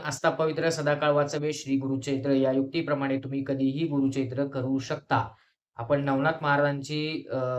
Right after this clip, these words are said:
मालिका करत आहोत आता पुढे, तर त्याचं कसं आहे, काय आहे, मी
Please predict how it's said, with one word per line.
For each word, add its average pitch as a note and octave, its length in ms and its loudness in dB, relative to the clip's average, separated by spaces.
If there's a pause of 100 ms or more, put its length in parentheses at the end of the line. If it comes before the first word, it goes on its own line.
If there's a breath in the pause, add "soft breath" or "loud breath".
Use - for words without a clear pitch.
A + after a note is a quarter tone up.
(240)
मालिका C3+ 400 2
करत C#3+ 260 2
आहोत C#3 240 2
आता B2+ 180 -2
पुढे, B2+ 320 -2 (640)
तर B2 300 -2
त्याचं C#3 640 2 (540)
कसं C#3 240 -2
आहे, C#3+ 280 4
काय C#3+ 200 4
आहे, C#3+ 360 4
मी C3+ 100 -4